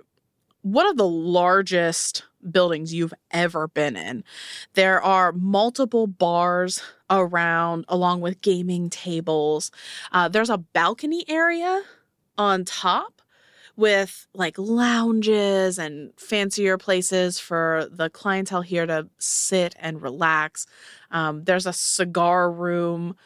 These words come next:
but you're taken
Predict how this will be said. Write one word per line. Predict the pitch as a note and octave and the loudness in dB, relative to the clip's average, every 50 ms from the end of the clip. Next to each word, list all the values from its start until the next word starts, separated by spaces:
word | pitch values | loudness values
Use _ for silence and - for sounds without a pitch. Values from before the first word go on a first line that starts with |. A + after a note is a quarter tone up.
| _ _ _ _ _ _ _ _ _ _ _ _ _ _ - | _ _ _ _ _ _ _ _ _ _ _ _ _ _ 2
but | - G#3 G3 F#3+ F3+ F3 _ _ _ _ _ _ _ _ _ - | 4 4 4 4 0 -2 _ _ _ _ _ _ _ _ _ -8
you're | F#3+ G3 G3+ A3+ B3 C4+ D4 D#4+ | -6 -2 0 2 2 2 0 0
taken | - - - B3+ A#3+ A#3+ A3+ A#3 A3+ A3 G#3+ G#3 G#3+ G#3 G#3 | -4 -6 0 0 0 0 2 0 0 2 2 0 0 -2 -2